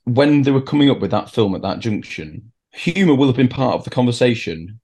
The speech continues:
but it wouldn't have been their mas-, their main motivation. I think it should just be a small part of it, and they'll be able to inject humour here and there.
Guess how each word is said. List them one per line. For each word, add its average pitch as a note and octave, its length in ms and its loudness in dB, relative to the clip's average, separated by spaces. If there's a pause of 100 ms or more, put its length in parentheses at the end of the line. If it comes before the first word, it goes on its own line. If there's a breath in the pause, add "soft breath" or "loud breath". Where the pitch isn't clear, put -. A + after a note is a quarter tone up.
but A#2 100 0
it G2 100 0
wouldn't C3 160 4
have A2+ 100 -2
been A#2 160 4
their G#2 140 2
mas-, G#2+ 380 0
their G#2 180 -4
main G#2+ 400 0
motivation. G2 720 -8 (120)
I A#2 120 2
think A#2 200 0
it A2+ 40 -6
should A2+ 180 -2
just A2+ 200 -8
be A2 80 0
a G#2 40 0
small B2 380 0
part A2 400 -6
of E2 100 -10
it, F2+ 280 -6 (240)
and F#2+ 160 0
they'll G2 80 2
be G#2+ 160 0
able B2 220 2
to A#2+ 120 -4
inject G#2 400 -4
humour F2 280 -8
here F2+ 180 -4
and D#2+ 120 -8
there. D#2+ 300 -12